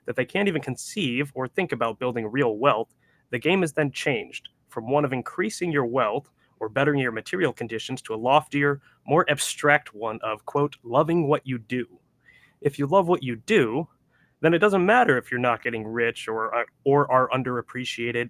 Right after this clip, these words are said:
and overworked. You're still winning in life somehow. The stick also comes in two forms. First are all those N D As, non-competes, and dozens of other documents and contracts they make you sign in order to guarantee your destruction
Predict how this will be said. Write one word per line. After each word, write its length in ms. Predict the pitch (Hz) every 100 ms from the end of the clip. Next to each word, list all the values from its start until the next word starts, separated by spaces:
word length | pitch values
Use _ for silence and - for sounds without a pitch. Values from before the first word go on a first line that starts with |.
| 117
and 140 | 113
overworked. 640 | 117 117 113 117 117 - - _ _
You're 120 | 120
still 240 | - 196 180
winning 280 | 190 180
in 100 | 170
life 220 | 160 175 -
somehow. 380 | 208 196 - - _ _ _ _ _ _ - _ _ - - _
The 80 | 143
stick 320 | - 254 -
also 240 | 180 175
comes 320 | 156 165 151 143
in 80 |
two 160 | 117 143
forms. 560 | - 127 104 - - - _ _ _ _ _
First 560 | - 180 139 170 - - _ _ _ -
are 140 | 135
all 160 | 147 147
those 260 | 139 135 -
N 160 | 139
D 340 | 131 123 131 127
As, 100 | 120
non-competes, 720 | 123 131 131 131 127 127 -
and 140 | 117 110
dozens 340 | 131 123 117
of 100 | 120
other 200 | 127 113
documents 520 | 113 117 - 123 120
and 80 | 107
contracts 580 | - 120 117 110 110 -
they 80 | 117
make 200 | 117 113
you 80 |
sign 280 | 107 117 120
in 100 | 117
order 180 | 120 110
to 140 | -
guarantee 420 | 104 120 120 117 113
your 400 | 104 131 180 120
destruction 680 | 113 - 110 107 - 139